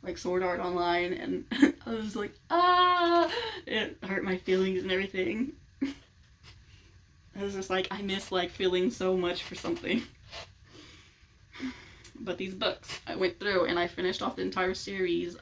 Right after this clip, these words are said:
I assume, because it, like, ended off with the Heavenly Fire one.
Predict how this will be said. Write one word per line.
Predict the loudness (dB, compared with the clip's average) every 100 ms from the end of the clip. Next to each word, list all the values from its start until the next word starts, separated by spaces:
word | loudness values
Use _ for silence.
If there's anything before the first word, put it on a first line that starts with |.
| -10
I | -2 0 2 -2 -8
assume, | -14 -10 -8 -2 2 4 2 0 -8 -20 -20 -20 -20 _ -20 -20 -20 -20 _ _ _ -8
because | -4 -2 -2
it, | 0
like, | -2 -2
ended | -2 0
off | 0 -2 -4
with | -4 -4 -4 -10 -20
the | -12 -10
Heavenly | -8 -6 -2 0
Fire | -2 -4 -4 -2
one. | -2 -2 -2